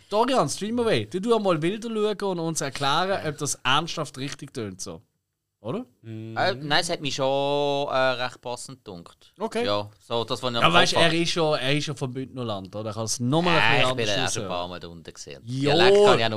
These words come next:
Speaker 3: nachmachen.
Speaker 1: Ich bin
Speaker 2: Unten
Speaker 1: auch schon
Speaker 2: und
Speaker 1: mal in
Speaker 2: oben.
Speaker 1: Ägypten gesehen und hö-, höre jetzt nicht aus, ob der von Kairo ist.
Speaker 2: Bist du in
Speaker 1: Also.
Speaker 2: Ägypten gewesen?
Speaker 1: Ja, Hurghada.
Speaker 3: Ui.
Speaker 2: Wo?
Speaker 1: Kennst du All Inclusive, Hurghada?
Speaker 3: Ja, ah.
Speaker 2: Was hat's dort? Keine Pyramide?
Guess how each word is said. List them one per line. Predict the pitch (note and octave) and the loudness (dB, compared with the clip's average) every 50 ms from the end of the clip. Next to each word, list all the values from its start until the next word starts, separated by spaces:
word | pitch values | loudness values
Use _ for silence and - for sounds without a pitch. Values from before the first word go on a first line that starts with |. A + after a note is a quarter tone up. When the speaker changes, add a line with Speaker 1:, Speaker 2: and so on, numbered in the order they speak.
| A2 G#2+ | -4 -6
Speaker 3:
nachmachen. | - - F2 D#2+ - - - - | -8 -10 -14 -16 -16 -18 -16 -8
Speaker 1:
Ich | - E3+ - A2+ | -4 -2 0 2
bin | - - | 2 4
Speaker 2:
Unten | D#3 F3+ G3 | 4 4 6
Speaker 1:
auch | - | 6
schon | A#3+ G3+ | 6 6
Speaker 2:
und | G3 G3 | 6 8
Speaker 1:
mal | G3+ G3+ G3+ G3+ | 8 10 10 10
in | G3 | 8
Speaker 2:
oben. | G3 G3 | 8 8
Speaker 1:
Ägypten | F#3+ F#3+ G3 G3 F#3+ F#3+ - G#3 F#3+ | 6 4 4 2 2 2 -2 -2 -2
gesehen | - - G3 F#3+ F3 D#3+ C#3+ | 0 2 4 4 4 4 4
und | D3 | 2
hö-, | D3 D3 D3+ D3+ C#3 D3 | 2 2 2 2 2 2
höre | D#3 E3 D#3+ | 2 2 2
jetzt | E3+ D#3 D3+ | 0 -2 -2
nicht | D#3+ D3+ | -2 -2
aus, | D#3+ E3 F3 D#3+ F3 | 0 0 0 0 0
ob | E3 D#3 | 0 0
der | D3+ D#3+ D#3 | 0 0 0
von | C#3+ D3+ | -2 -4
Kairo | - - D3+ D3+ E3 F3+ F3 D#3+ E3 E3 E3 | -4 -2 0 2 2 2 0 0 -2 -2 -2
ist. | D#3+ | -2
Speaker 2:
Bist | C3+ A2+ - - | -2 -2 -2 -4
du | A#2 | -4
in | G#2 | -4
Speaker 1:
Also. | G#2 G#2+ | -6 -8
Speaker 2:
Ägypten | G#2 A2 G2+ - - C#4 - | -10 -12 -12 -14 -18 -20 -18
gewesen? | - - - G#2 - _ _ _ _ _ _ _ F#2+ | -18 -18 -20 -20 -20 _ _ _ _ _ _ _ _
Speaker 1:
Ja, | F#2+ G#2+ D#3+ - - _ _ _ _ _ _ | -12 -10 -10 -10 -12 _ _ _ _ _ _
Hurghada. | - G#2+ G2+ - - B2 A#2+ D#3+ F3+ G#3 G3 D3 G#2+ - | -12 -10 -10 -6 -6 -4 -4 -4 -4 -6 -6 -6 -8 -10
Speaker 3:
Ui. | F2+ F2 E2 D#2 - _ _ _ _ _ | -12 -16 -18 -18 -20 _ _ _ _ _
Speaker 2:
Wo? | - D3 G#3 | -8 -6 -4
Speaker 1:
Kennst | B3+ C4 F#3+ - - | -2 -2 -2 -2 -2
du | - | 0
All | D3 C#3 C#3 C3+ | 4 4 4 4
Inclusive, | C3 B2 A2 B2 D3 F#3+ A3 - - F#3+ C3 - - - | 2 -2 -4 -6 -8 -6 -4 -4 -4 -4 -6 -8 -10 -10
Hurghada? | B2+ A#2 G#2 A2+ A#2 B2 D#3 F3 E3+ C3+ G#2 F#2 - | -8 -8 -8 -6 -6 -6 -6 -6 -8 -10 -10 -12 -14
Speaker 3:
Ja, | - - - _ - | -18 -18 -16 _ -16
ah. | - - _ _ _ _ _ _ _ _ _ _ _ _ _ _ _ _ _ _ _ _ _ _ _ _ _ _ _ _ | -16 -16 _ _ _ _ _ _ _ _ _ _ _ _ _ _ _ _ _ _ _ _ _ _ _ _ _ _ _ _
Speaker 2:
Was | G2 - G#2+ | -12 -10 -8
hat's | G#2+ B2 C3 B2 | -6 -8 -8 -8
dort? | - B2+ B2+ - - - - C3 - - | -8 -8 -8 -10 -14 -16 -16 -16 -16 -10
Keine | - A2 B2 C#3 C3+ C#3 C#3+ C#3+ A#2+ | -8 -8 -6 -6 -6 -8 -8 -10 -10
Pyramide? | - C#3 C3 C#3 C#3 C#3 C#3+ C#3 C#3 C3+ C3+ C3+ - - | -12 -12 -12 -10 -10 -10 -10 -12 -12 -14 -14 -14 -16 -18